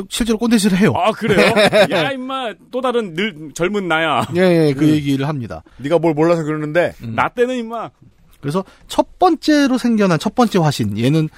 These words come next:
Speaker 1: 어떻게 보면 이런 영생을 얻기 전에 그 존재죠.
Speaker 2: 아.
Speaker 1: 죽음만
Speaker 2: 키-,
Speaker 1: 빠진?
Speaker 2: 키왕짱이었던.
Speaker 1: 예, 예, 예.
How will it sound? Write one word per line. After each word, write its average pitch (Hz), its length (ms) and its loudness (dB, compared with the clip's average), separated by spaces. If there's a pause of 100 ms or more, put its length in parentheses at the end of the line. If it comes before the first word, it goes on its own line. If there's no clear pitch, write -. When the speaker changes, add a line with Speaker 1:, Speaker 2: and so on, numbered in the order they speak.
(220)
Speaker 1:
어떻게 120 300 -2
보면 143 220 0
이런 127 200 0
영생을 151 460 2
얻기 - 220 -4
전에 120 480 2 (180)
그 160 160 2
존재죠. 110 580 0 (160)
Speaker 2:
아. 127 240 4 (640)
Speaker 1:
죽음만 147 440 0
Speaker 2:
키-, 127 40 -12
Speaker 1:
빠진? 120 280 -8
Speaker 2:
키왕짱이었던. 196 880 -2
Speaker 1:
예, 165 60 6
예, 139 340 4
예. 107 140 -2